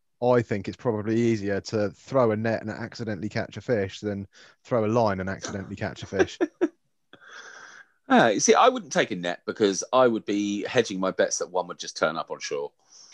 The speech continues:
Speaker 1: Well,
Speaker 2: I mean, they
Speaker 1: bec-
Speaker 2: break off all the time, don't they?
Speaker 1: if you can get a decent net,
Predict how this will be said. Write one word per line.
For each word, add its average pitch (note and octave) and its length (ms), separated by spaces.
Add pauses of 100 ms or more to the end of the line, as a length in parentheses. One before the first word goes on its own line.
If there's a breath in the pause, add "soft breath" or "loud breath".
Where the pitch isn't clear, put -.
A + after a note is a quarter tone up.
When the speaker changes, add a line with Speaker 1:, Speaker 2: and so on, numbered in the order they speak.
(140 loud breath)
Speaker 1:
Well, C3+ 280
Speaker 2:
I F#2+ 40
mean, F#2+ 120
they G#2+ 60
Speaker 1:
bec- - 80
Speaker 2:
break E2+ 260
off D#2 140
all C#2 100
the C2+ 80
time, D2+ 260
don't D#2 160
they? D2 300
Speaker 1:
if E3+ 140
you F#3+ 80
can G#3 80
get G#3 160
a - 20
decent F#3 380
net, A2+ 340